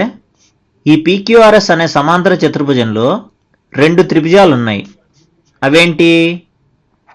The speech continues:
ట్రయాంగిల్ పిఎస్ఆర్ ఇదొకటి మరియు ట్రయాంగిల్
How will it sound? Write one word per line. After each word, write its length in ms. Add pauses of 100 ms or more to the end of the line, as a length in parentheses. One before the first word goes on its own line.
(720)
ట్రయాంగిల్ 520 (500)
పిఎస్ఆర్ 580 (1160)
ఇదొకటి 420 (720)
మరియు 260 (1000)
ట్రయాంగిల్ 540